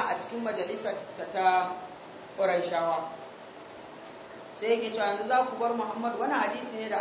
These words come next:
aka rawaito shi ta hanyar sahabi Abu Hurairah radiyallahu anhu. Cewa, "Yanzu za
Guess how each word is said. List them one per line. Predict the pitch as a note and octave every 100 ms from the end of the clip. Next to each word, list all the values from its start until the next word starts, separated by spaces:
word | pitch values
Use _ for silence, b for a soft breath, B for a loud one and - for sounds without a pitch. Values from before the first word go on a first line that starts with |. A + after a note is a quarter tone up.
| -
aka | F#3+
rawaito | G3 G#3 G#3+
shi | G3+
ta | F#3+
hanyar | G3 G3
sahabi | F3 E3+ F3+
Abu | G3 F#3 F3
Hurairah | G3 F3
radiyallahu | F3 E3+ E3+ - -
anhu. | - - - - - - - - - - - - -
Cewa, | A#3
"Yanzu | G#3+
za | A3